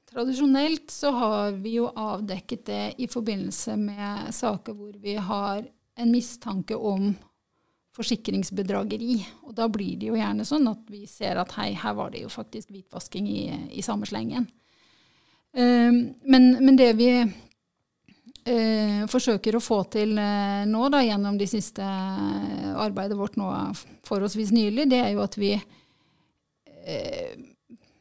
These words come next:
bruker risikoindikatorer veldig aktivt, eh, både, altså ved inntegning, ehm, og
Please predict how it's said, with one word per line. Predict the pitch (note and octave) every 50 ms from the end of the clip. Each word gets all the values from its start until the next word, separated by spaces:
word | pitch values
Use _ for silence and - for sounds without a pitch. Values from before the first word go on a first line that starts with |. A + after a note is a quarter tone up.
| _ _ - A#3+ G3
bruker | G3+ B3+ A#3 A3+ A3 G#3 F#3+ - - - _ - A3+ A3 A3+ G#3+ B3+ D4+ A#3
risikoindikatorer | G3 E3+ - - - G#3+ G3+ - G#3 G3+ G3 F#3 G3+ - A3+ F3+ F#3 - - G#3 G3+ A3+ A3
veldig | A#3 G#3 F#3+ F#3 F3+ G3 G3+ -
aktivt, | G3 G#3+ - - - - - A#3 - - - _ - -
eh, | A#3+ G#3 G3+ G3+ G#3
både, | G#3+ G#3 G#3+ G3 F#3 F#3 F#3+ G3 F#3+ - -
altså | A3 A3 - A3 G3
ved | G#3 G3+ G#3+ A#3+ C4
inntegning, | A#3+ G#3+ G#3 F3+ - - A3+ G3+ G#3+ A3 A#3+ C#4 D#4 D#4+ B3+ - - - - D4 D4+
ehm, | A#3+ A3+ A3 G#3+ G#3 G3+ G3+ G3+ G3+ G3 G3 G3+ G3+ G#3 - - _ _ _
og | - A#3 G#3+ G#3 G#3 G3+ G#3